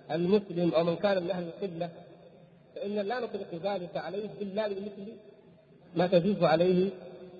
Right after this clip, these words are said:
الشهادة، أي نشهد له على يقين، لأن هذه الأحكام لازمة ومترتبة على هذا القول.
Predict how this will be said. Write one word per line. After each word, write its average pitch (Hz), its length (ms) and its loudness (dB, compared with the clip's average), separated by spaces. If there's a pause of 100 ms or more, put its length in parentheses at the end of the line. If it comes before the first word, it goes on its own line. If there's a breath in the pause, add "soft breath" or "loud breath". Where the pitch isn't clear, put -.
(240)
الشهادة، 170 560 -2 (140)
أي 147 100 -4
نشهد 185 360 -2
له 220 320 0 (680)
على 180 140 -4
يقين، 160 440 -6 (460)
لأن 202 240 2
هذه 247 300 6
الأحكام 226 480 6
لازمة 208 580 6
ومترتبة 175 720 4 (540)
على 185 200 4
هذا 170 260 2
القول. 117 220 -8